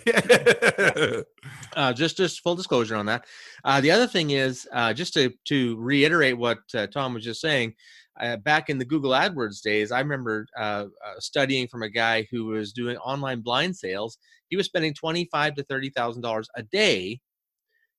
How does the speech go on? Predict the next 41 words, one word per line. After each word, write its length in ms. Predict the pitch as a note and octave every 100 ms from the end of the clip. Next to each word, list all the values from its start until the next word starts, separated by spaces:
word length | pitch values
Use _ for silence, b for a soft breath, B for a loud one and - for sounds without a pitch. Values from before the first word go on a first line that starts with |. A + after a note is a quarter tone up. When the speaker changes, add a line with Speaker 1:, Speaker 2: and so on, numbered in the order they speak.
| _
Speaker 2:
in 180 | - B2
Google 340 | A2+ D3 D3+ D3+
AdWord 440 | F3 G3+ A#2 G2
clicks, 440 | - G#2 - - - _ _ _ _
in 100 | A#2+
click, 220 | G#2+ F#3
Speaker 1:
Hmm. 60 | F2+ _ -
Speaker 2:
click 180 | E3+
ad, 140 | F#2 D2+
thirty 220 | F3+ F#3+
thousand 300 | G#3 E3+ D#3+
a 120 | A#2 G#2 -
day. 400 | G#3 D3+ D#2+ - _ _ _ -
Speaker 1:
Wow. 420 | E2+ E2+ D#2 D#2 -
Speaker 2:
Right? 240 | A2+ E3 - B B B _
Well, 340 | C#3+ D3+ D3 _ _ _
he's 240 | - D3+ C3+
a 40 |
smart 340 | C3 F#3 D#3+ C#3+
guy 260 | F3 B2+
making 280 | A#2+ B2+ B2
a 20 |
lot 160 | A#2+ A#2+
of 60 | A#2
money. 300 | C#3+ G#2+ F#2+
So 180 | - A#2+
that 160 | C#3
sounds 240 | - D3 C3
like 180 | A#2
a 80 | A2+
ridiculous 480 | G#2+ A2+ C#3+ A#2+ -
amount 180 | B2 G#2
of 60 |
money 140 | A2+ G#2+
to 40 |
spend 180 | G2 A2
on 80 | F#2+
ads. 340 | A#2+ B2+ G2+
But 160 | G2 A#2+
if 160 | A2+ B2
you're 240 | A2 G#2+